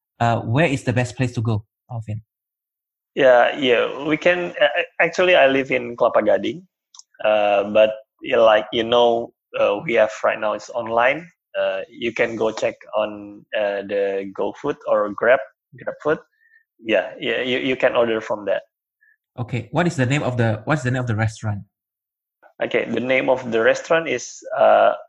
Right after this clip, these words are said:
Speaker 2: Bakmi Mami Nancy, uh, X Kopian.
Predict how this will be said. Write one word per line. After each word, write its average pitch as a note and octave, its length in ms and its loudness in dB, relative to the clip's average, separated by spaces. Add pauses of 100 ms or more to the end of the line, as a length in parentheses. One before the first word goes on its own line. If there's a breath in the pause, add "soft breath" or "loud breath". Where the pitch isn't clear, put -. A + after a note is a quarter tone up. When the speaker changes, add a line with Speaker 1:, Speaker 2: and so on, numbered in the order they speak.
(100)
Speaker 2:
Bakmi B2 800 -2
Mami G#2+ 340 -2
Nancy, C3 680 -6 (320)
uh, - 60 -10 (100)
X - 280 -12
Kopian. G#2+ 480 -2